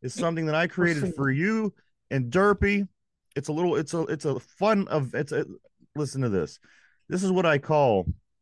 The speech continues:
Speaker 1: Old Saint nicknames. Yeah, Old Saint nicknames.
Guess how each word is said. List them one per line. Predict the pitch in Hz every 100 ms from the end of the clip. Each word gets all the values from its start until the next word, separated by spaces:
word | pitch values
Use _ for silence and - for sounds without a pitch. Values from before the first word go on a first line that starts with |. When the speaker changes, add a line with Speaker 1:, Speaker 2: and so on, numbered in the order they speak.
| _ _ _ _ _ _ _ _ _ _ _
Speaker 1:
Old | 180 247 262 208
Saint | - - 240 294 -
nicknames. | 156 185 269 247 190 190 165 139 117 104 101
Yeah, | 165 226 247 202 143
Old | 120 202 262 202
Saint | - 220 214
nicknames. | 180 233 - 185 170 151 135 131 117 110 95 92